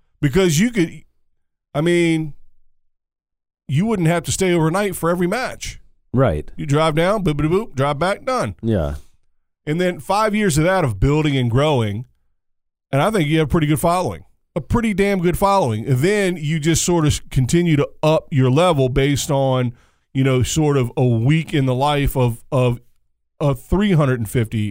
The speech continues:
Speaker 1: in the world player, a three hundred in the world player.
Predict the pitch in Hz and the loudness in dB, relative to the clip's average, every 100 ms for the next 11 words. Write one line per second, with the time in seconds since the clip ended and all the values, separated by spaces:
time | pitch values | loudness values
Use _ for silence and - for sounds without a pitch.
0 | - 110 107 101 98 113 101 80 - _ | -2 -2 0 -2 0 -2 -2 -6 -10 _
1 | _ 214 - - 226 226 170 226 226 160 | _ -12 -6 -2 0 2 2 2 2 2
2 | 127 117 113 107 98 117 95 | 2 2 0 0 0 0 -2